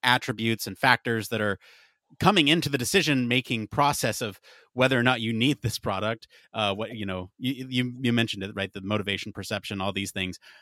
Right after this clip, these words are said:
Um, but then also, can you afford it? Uh, and then all these, all these heuristics stacked on top of that.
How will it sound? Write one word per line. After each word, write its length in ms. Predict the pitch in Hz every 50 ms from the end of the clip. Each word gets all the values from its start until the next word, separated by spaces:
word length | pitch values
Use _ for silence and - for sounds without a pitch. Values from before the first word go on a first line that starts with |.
| - _
Um, 360 | - 107 104 98 95 95 98 - _
but 100 | - 123
then 160 | 120 123 117
also, 240 | 117 113 110 - 113
can 240 | - - 127 127 123
you 100 | 127 120
afford 360 | 117 120 - 117 110 110 104
it? 260 | 104 104 101 - - - _ _ _ _ _ _ -
Uh, 380 | 113 104 101 101 101 98 98 110
and 160 | 123 120 117 123
then 120 | 120 131
all 220 | - 143 147 156
these, 300 | 151 151 143 139 123 - - - _ _ -
all 100 | 135 135
these 160 | 131 120 -
heuristics 460 | - 123 120 127 - - - 113 -
stacked 340 | - - - 135 143 - -
on 140 | 131 117 107
top 320 | - - - 139 - -
of 100 | 110 92
that. 300 | - 85 80 78 85 _